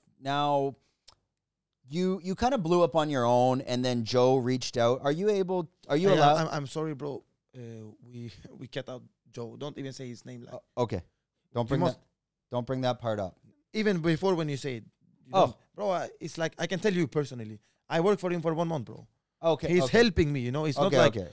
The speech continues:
Speaker 1: okay. We won't, we
Speaker 2: so,
Speaker 1: won't
Speaker 2: so because I don't want, like, I, it's too much, you know?
Speaker 1: Got you, got you. Tra-, tr-, as a, uh, a travel vlogger, and it's essentially a day in the life and, and showing a certain piece of content.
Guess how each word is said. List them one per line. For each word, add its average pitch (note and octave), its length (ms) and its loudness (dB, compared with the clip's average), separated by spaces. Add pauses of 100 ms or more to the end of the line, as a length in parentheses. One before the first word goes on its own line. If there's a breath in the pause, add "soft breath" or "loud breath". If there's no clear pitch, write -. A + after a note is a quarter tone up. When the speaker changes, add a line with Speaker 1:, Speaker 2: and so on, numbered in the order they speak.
(120)
Speaker 1:
okay. B2+ 180 -2
We C#3 100 2
won't, E3 160 0
we E3+ 60 0
Speaker 2:
so, F3 60 4
Speaker 1:
won't E3 120 0
Speaker 2:
so F#3+ 120 0
because F#3+ 320 0
I G#3 60 0
don't G#3 160 -2
want, E3+ 180 -2
like, C#3+ 160 -6
I, C3 60 -6
it's D3 280 -8
too E3 120 -6
much, C#3+ 240 -10
you A#2 60 -14
know? B2 40 -14
Speaker 1:
Got F3 220 -2
you, G#2+ 100 -10 (100)
got C3 220 -4
you. A2 60 -12 (380 loud breath)
Tra-, G#3+ 360 2
tr-, - 200 -10
as G#3+ 200 0
a, G#3+ 160 -6 (180)
uh, E3+ 220 0
a E3+ 80 -4
travel A3 420 2
vlogger, C3 540 4
and B2+ 120 -2
it's D3 400 -6
essentially E3 640 -2
a C3+ 100 0
day B2 240 0
in B2+ 100 -2
the A#2 80 -2
life A2 400 2
and, G#2+ 140 -6
and A2 260 -6 (320 soft breath)
showing E3+ 320 -2
a C#3 40 -2
certain D#3 380 -4
piece D#3 300 -8
of C#3 100 -6
content. B2+ 640 -6